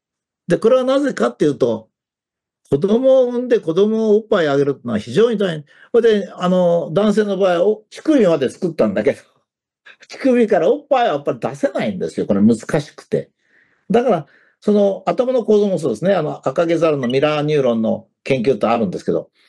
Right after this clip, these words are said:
お母さんの頭だけが赤ちゃんの頭と少しシンクロするんですよ。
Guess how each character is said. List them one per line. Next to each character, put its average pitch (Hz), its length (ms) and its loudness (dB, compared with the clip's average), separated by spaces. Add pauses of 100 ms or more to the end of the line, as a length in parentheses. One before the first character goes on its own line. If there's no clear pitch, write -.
(260)
お 147 120 -6
母 320 400 0
さ 202 200 0
ん 165 100 -4
の 147 180 0
頭 196 400 -2
だ 165 180 0
け 156 180 -2
が 170 440 0 (1200)
赤 208 280 -2
ち 220 100 2
ゃ 170 60 2
ん 151 60 -4
の 127 100 -4
頭 127 300 -2
と 117 120 -2
少 - 220 -2
し 190 160 -8
シ - 160 -4
ン 185 60 -2
ク - 100 2
ロ 127 60 4
す - 120 -6
る 101 100 -4
ん 76 60 -8
で - 80 -14
す - 120 -20
よ。 - 80 -20